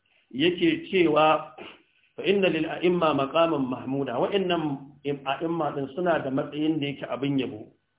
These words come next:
wa darajatan samiya, da kuma matsayi madaukaki, wa khilafatan takwiniya, da kuma khilafa takwiniya. Me suke nufi da khilafa takwiniya? Juya duniya a hannunsu take, takhda'u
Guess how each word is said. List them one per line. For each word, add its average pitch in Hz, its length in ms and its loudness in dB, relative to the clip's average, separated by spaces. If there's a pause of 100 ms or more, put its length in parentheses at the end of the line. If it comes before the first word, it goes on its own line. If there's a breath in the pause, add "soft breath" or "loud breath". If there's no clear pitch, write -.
(240)
wa 117 100 -6
darajatan 156 580 -2
samiya, 147 460 4
da 131 80 -6
kuma 147 240 -4
matsayi 156 440 -2
madaukaki, 131 640 -6 (340)
wa 131 120 -4
khilafatan 170 680 0
takwiniya, 127 640 -6 (540 soft breath)
da 131 100 -6
kuma 170 280 -2
khilafa 165 580 2
takwiniya. 135 540 -4
Me 156 180 0
suke 226 220 -8
nufi 180 260 0
da 151 140 0
khilafa 151 420 2
takwiniya? 131 640 -4 (720)
Juya 214 320 2
duniya 180 480 2 (100)
a 135 140 -4
hannunsu 165 480 4
take, 135 320 -6
takhda'u 160 640 -2